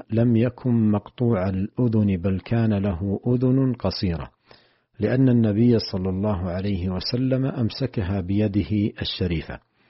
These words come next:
فعل صلى الله عليه وسلم ذلك نصحا للناس وتقريبا للمعنى المراد، مع أن كثيراً من الناس لا تقبل نفسه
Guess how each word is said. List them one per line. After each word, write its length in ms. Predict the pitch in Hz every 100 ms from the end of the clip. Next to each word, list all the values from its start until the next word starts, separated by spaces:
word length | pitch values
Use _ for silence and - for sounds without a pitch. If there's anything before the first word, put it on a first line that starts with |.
| _ _ - _ _ _ -
فعل 460 | 139 143 131 123 131 -
صلى 300 | - 113 107
الله 420 | 104 113 98 92
عليه 400 | 90 101 104 95
وسلم 600 | 95 - 117 113 101 95
ذلك 600 | 87 95 110 104 92 -
نصحا 640 | 90 85 101 120 - -
للناس 720 | 95 90 87 90 101 120 - 135 147
وتقريبا 720 | 117 - 107 - 110 120 95
للمعنى 920 | 92 87 90 90 98 110 101 120 120 - 117
المراد، 400 | 101 92 90 - - _ _ _ _ _ _ _ -
مع 240 | 98 127
أن 200 | 143 135
كثيراً 540 | 120 113 - 139 127
من 320 | 117 104 101 98
الناس 540 | 95 92 117 123 -
لا 240 | 104 123
تقبل 600 | 143 151 - 113 110 101
نفسه 640 | 107 107 - 117 95 120